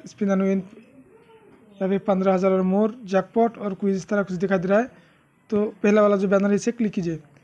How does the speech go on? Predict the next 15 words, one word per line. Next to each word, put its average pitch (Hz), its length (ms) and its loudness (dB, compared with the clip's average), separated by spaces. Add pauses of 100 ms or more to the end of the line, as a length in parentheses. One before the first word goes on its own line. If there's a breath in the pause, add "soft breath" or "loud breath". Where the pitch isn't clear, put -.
(140)
तो 190 60 -6
जैसे 196 280 0
ही 226 40 -2
banner 233 180 2
पर 226 160 -2
click 240 220 -2
करिए 226 180 0
इस 262 200 -8
तरह 214 160 -2
का 208 60 0
देखने 196 280 0
को 196 80 0
मिलेगा, 196 260 0
तो 226 240 -8
tap 214 240 -2